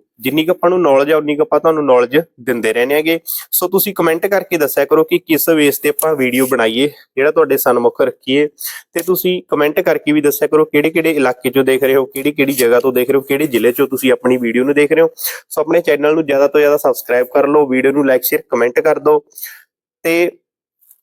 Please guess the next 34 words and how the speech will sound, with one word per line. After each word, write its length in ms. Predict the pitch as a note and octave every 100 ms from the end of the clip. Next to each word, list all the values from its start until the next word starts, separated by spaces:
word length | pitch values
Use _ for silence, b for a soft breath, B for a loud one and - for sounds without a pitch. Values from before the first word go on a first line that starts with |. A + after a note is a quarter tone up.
| _
ਆਪਣੇ 300 | D3+ - E3+
ਚੈਨਲ 360 | E3+ F3 D#3+ D#3+
ਨੂੰ 180 | E3 F3
ਸਪੋਰਟ 420 | - - E3+ F3
ਜ਼ਰੂਰ 300 | C#3+ B2+ C#3
ਕਰੋ 200 | D3 B2+
ਦੋਸਤੋ, 280 | A#2 A2+ D3
ਕਿਉਂਕਿ 260 | - D#3 D#3+
ਆਪਣਾ 220 | E3 E3+
ਨਵਾਂ 280 | D3+ B2+ C#3
ਚੈਨਲ 360 | C#3 B2 B2+
ਹੈਗਾ। 260 | C3 C#3+ D3+ b b -
ਆਪਾਂ 400 | C#3 - - E3+ -
ਅੱਗੇ 220 | C3+ B2+
ਦੀ 120 | C#3+ D3+
ਅੱਗੇ 160 | C#3
ਬਹੁਤ 280 | C#3+ B2+ D#3+
ਵਧੀਆ 300 | D3+ C#3 D#3+
ਵਧੀਆ 380 | D3 C#3+ D#3 D3+ -
ਇਸ 240 | C3+ C3
ਚੈਨਲ 320 | B2+ B2 -
ਰਾਹੀਂ 200 | B2 B2+
ਤੁਹਾਨੂੰ 220 | B2 C#3 B2+
ਵੀਡੀਓ 260 | A#2+ B2+
ਦਿਆ 180 | B2 A#2
ਕਰਾਂਗੇ। 380 | A2+ C3+ C#3 D3 B B B B
ਸੋ 140 | -
ਤੁਹਾਡੀ 360 | D3 D#3+ C#3+ D3 D3+
ਜਿਹੜੀ 240 | D3 D3
ਉਮੀਦਾਂ 360 | D3+ B2 A#2+ B2+
ਤੇ 80 |
ਆਪਾਂ 160 | C3 - -
ਖਰੇ 200 | - B2+
ਉਤਰਾਂਗੇ। 480 | C3 D#3 D#3+ E3